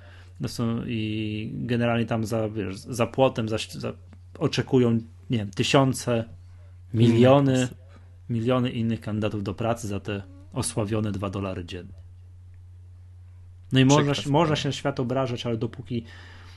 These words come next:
Speaker 1: dopóki to nie będzie wyglądało tak, jak, wiesz, w takich fabrykach, jak na Gwiezdnych Wojnach, że maszyny składają maszyny, to, to tak będzie.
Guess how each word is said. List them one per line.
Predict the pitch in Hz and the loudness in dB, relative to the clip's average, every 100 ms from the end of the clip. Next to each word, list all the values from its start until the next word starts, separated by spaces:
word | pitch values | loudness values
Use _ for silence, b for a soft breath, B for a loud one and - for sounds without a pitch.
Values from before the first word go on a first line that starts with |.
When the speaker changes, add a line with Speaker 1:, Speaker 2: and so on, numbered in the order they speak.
| - | -8
Speaker 1:
dopóki | 120 117 127 | -6 -4 -2
to | 120 | 0
nie | 117 | 2
będzie | 117 117 110 | 2 0 0
wyglądało | 113 113 110 113 110 | 0 0 2 0 0
tak, | 113 107 | -2 -2
jak, | |
wiesz, | 110 - | -4 -6
w | |
takich | - 107 | -10 -4
fabrykach, | 120 117 120 110 110 - - B B B B - | -2 0 0 0 -4 -4 -12 B B B B -8
jak | 113 117 | -6 -4
na | 107 | -4
Gwiezdnych | 101 113 110 113 104 | 0 2 4 4 4
Wojnach, | 123 113 92 90 | 4 4 2 -2
że | 107 | -2
maszyny | 107 - 117 113 | -2 0 -2 -2
składają | - 113 107 110 | -4 -4 -2 -2
maszyny, | 107 107 - 113 107 135 B B B B B B - | -2 -2 -2 -2 -2 -4 B B B B B B -8
to, | 110 | -8
to | 107 | -6
tak | 107 | -8
będzie. | 101 90 90 | -6 -6 -8